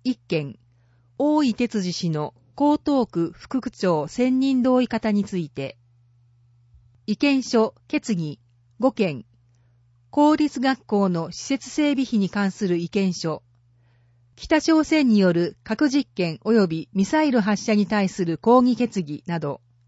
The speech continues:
なお、本会議や予算審査特別委員会、補正除くの模様は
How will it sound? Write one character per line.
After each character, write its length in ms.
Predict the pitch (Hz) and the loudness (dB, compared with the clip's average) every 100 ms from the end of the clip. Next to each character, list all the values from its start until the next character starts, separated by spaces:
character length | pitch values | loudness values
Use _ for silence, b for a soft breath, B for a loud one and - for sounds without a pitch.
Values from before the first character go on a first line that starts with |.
| _ _ _ _ _ _ _ _ _ - | _ _ _ _ _ _ _ _ _ -2
な 240 | 277 226 | 0 2
お、 120 | 175 _ _ | 0 _ _
本 280 | - 311 311 | 0 2 2
会 240 | 320 302 | 2 4
議 140 | 214 | 4
や 180 | 175 160 - | 2 0 -2
予 100 | 196 | -4
算 260 | 202 302 294 | 0 0 0
審 220 | 311 294 | -2 -2
査 140 | 214 | -2
特 200 | 208 196 | -2 0
別 260 | 240 269 262 | 0 -2 0
委 40 | |
員 260 | 262 247 196 | 2 2 0
会、 340 | 156 160 - _ | -2 -6 -10 _
補 140 | 196 | -6
正 260 | 185 262 247 | 0 2 4
除 260 | 220 202 | 2 0
く 260 | 202 190 170 _ _ _ - | -2 -6 -8 _ _ _ 0
の 120 | 247 | 4
模 140 | 233 240 | 4 6
様 280 | 240 226 | 4 4
は 220 | 196 196 | 2 -2